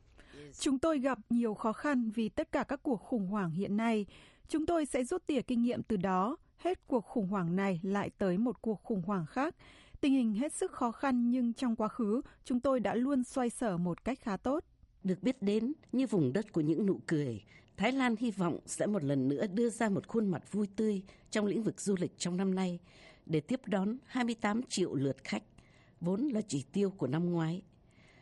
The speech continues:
Speaker 2: Trong năm hai nghìn mười bốn, tổng số khách du lịch thật sự chỉ ở mức hai mươi sáu triệu. Tuy vậy, số liệu tổng kết này vẫn gây ấn tượng so với những năm đầu thế kỷ hai mươi mốt, khi Thái Lan chật vật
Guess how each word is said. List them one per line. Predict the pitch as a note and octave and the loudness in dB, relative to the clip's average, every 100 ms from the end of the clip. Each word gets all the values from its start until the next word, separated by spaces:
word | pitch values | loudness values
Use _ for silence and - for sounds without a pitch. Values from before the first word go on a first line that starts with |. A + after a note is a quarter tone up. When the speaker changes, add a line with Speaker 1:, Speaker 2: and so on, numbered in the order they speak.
| - - - | -20 -20 -2
Speaker 2:
Trong | B3+ B3 | 0 2
năm | A#3+ A3 | 0 0
hai | A#3+ | 0
nghìn | G#3+ F3 C3+ | 2 2 2
mười | C3+ | 0
bốn, | C#3+ D#3 G3+ - - - - | 0 0 -2 -8 -20 -20 -2
tổng | D#3 C#3 | 0 0
số | - F#3 | 0 0
khách | A3 D4 | -2 -6
du | - A3+ | -2 -2
lịch | F#3 - | -2 -4
thật | - C#3+ | -6 -4
sự | - C#3+ - - - - | 0 -2 -2 -12 -20 -4
chỉ | C#3+ | 0
ở | B2+ | 2
mức | C3+ G#3+ - | 0 -2 -4
hai | - G3+ | -2 -2
mươi | F#3+ | -2
sáu | - E3 | -2 -4
triệu. | F#3 - C#3+ - - - - - - - - - - | -4 -4 -6 -10 -20 -20 -20 -20 -20 -20 -20 -20 -4
Tuy | C4+ | -2
vậy, | A3+ F#3 - - | 2 0 0 -10
số | - A#3+ | -4 0
liệu | A#3 B2+ | 0 0
tổng | - C#3 | 0 0
kết | A#2+ A3+ A3+ | 0 -2 0
này | F3 B2+ C3 | 0 0 -2
vẫn | - F3+ | -2 0
gây | A#3 A3 - | 0 0 2
ấn | F#3+ | 0
tượng | G#3+ E3 C#3 - - - - | 0 -2 -2 -8 -20 -20 -16
so | - B3 | -4 -2
với | A#3+ A3 | 0 0
những | G#3+ D#3+ A3+ | 2 2 2
năm | G#3+ F#3 | 0 2
đầu | D#3+ C#3+ A#2 - | 2 0 -2 -4
thế | F#3+ | -6
kỷ | - D#3 B2+ | -2 -2 -2
hai | D#3+ G3 | 0 0
mươi | F#3+ | 0
mốt, | F#3+ A3 - - - | -2 -6 -10 -20 -16
khi | - B3+ | -4 -4
Thái | - B3+ | -2 0
Lan | C4 B3 A#3 | 2 2 0
chật | E3 - | -2 0
vật | D3+ | -2